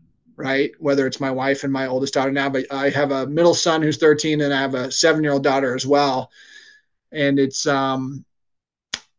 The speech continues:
it's really encouraging to be with them and kind of see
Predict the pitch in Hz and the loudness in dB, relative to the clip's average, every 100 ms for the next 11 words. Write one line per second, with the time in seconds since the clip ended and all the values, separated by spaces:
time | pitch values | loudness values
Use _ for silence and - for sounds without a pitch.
0 | _ _ _ _ _ _ 202 170 170 170 | _ _ _ _ _ _ -2 0 0 4
1 | 196 202 185 165 139 175 175 175 151 165 | 8 8 6 4 2 6 8 6 4 0
2 | 160 151 - 143 131 160 160 - 160 151 | 0 0 2 2 2 4 4 4 2 4
3 | 147 143 139 151 131 - - 165 160 156 | 2 0 -2 -2 0 0 0 2 2 4
4 | 151 | 2